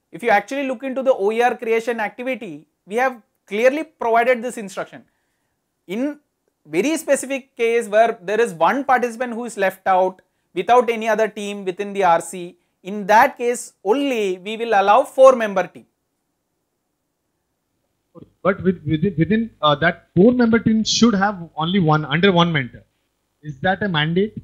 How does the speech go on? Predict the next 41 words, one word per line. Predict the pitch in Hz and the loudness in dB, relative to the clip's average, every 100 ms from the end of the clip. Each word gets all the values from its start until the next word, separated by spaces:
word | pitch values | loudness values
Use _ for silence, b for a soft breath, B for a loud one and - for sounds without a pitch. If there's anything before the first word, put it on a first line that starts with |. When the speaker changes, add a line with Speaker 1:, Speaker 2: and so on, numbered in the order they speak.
| _ | _
Speaker 1:
No, | - 269 | 0 2
it | 262 | 2
is | 285 | 0
not | 240 277 294 | -2 0 2
a | |
mandate. | 262 226 190 175 | 0 -4 -6 -6
So | 247 | -8
we, | 220 247 262 | -6 -8 -8
what | 190 196 214 | -4 -2 -2
we | 247 262 | -2 2
are | 269 285 269 - - | 4 4 2 -8 -12
encouraging | 180 208 247 262 277 | -10 -2 0 0 0
is | 277 240 | -2 0
that | 277 269 | 0 -2
people | 220 202 269 262 | -6 -6 -4 -4
be | 269 | -6
physically, | - 196 220 247 254 247 | -8 -10 -10 -8 -8 -8
have | 190 214 247 | 0 2 2
physical | - 202 202 254 262 | 0 -10 -6 -4 -2
contact | 220 196 240 226 | -2 -2 -4 -6
with | 240 | -10
each | 226 202 | -12 -6
other. | 233 | -4
That's | 254 240 226 | -2 -2 -2
why | 269 | -2
we | 247 254 254 | -2 -6 -8
asked | 170 180 233 247 - | -2 2 2 2 -10
people | 226 254 247 | -14 -12 -12
to | 254 | -8
form | - 214 240 | 0 2 0
teams | - 226 233 | -4 -8 -8
within | 196 208 233 | -8 -8 -4
R | 180 147 | -2 -4
C. | - 127 _ _ _ _ _ | -8 -16 _ _ _ _ _
Now, | 170 240 277 - _ | 2 2 2 -6 _
uh, | 160 160 | -6 -6
it | 170 196 | -8 -6
may | 254 | -6
so | 262 247 | 0 2
happen | 262 254 262 262 | 4 4 0 0
that | 254 262 254 | 2 2 -2